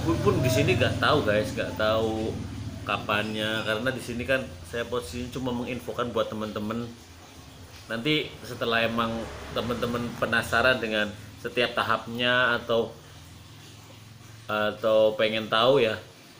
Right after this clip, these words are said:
hasil dari pengalaman yang saya udah alamin, tinggalkan di kolom komentar. Kalau emang perlu, saya akan bahas per tahapnya, kasih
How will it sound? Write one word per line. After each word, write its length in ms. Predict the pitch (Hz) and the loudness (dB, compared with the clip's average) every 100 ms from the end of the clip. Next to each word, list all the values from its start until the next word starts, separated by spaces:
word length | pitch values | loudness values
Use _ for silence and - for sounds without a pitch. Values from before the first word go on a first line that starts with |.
| - - - - - | -20 -20 -20 -12 -4
hasil 320 | 104 135 104 | -2 0 2
dari 160 | 113 110 | 2 2
pengalaman 720 | 107 107 107 107 104 107 104 - - - 107 | 2 2 2 0 -2 -8 -10 -14 -20 -12 -4
yang 320 | 101 101 98 | -4 -4 -6
saya 240 | - 101 | -6 -4
udah 240 | 104 104 95 | -2 -2 -2
alamin, 480 | 95 95 113 117 120 - - - - - - - - - - - | -2 -2 -2 -2 -4 -12 -20 -20 -20 -20 -20 -20 -20 -20 -20 -14
tinggalkan 320 | - 123 123 143 | 0 2 4 4
di 60 | |
kolom 180 | 131 117 | 4 2
komentar. 380 | 117 110 104 120 | 0 -2 0 2
Kalau 160 | 113 107 | 4 2
emang 240 | 107 104 | 0 -4
perlu, 240 | 101 117 120 | -4 -4 0
saya 240 | 110 104 | 0 2
akan 160 | 110 104 | 0 -2
bahas 180 | 101 110 | -4 -6
per 220 | - 104 | -4 -2
tahapnya, 540 | - 98 104 - 117 117 | 0 0 -2 -4 -4 -2
kasih 460 | 107 - 113 107 | -2 -4 -6 -6